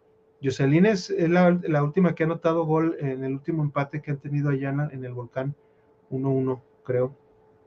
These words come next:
Este, que, que casi perdemos por un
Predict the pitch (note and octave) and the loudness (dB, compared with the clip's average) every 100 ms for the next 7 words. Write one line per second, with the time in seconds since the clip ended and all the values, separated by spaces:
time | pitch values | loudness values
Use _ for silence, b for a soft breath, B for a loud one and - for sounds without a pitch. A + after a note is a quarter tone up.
0 | _ _ _ _ _ _ _ _ - C3+ | _ _ _ _ _ _ _ _ -14 -14
1 | - B2 - B2 A#2+ B2+ C3 B2+ D3 C3+ | -6 -6 -4 -6 -2 0 2 2 0 0
2 | C3 C#3 D3 - C3 C#3 D3 C#3 | 4 4 2 2 2 2 2 0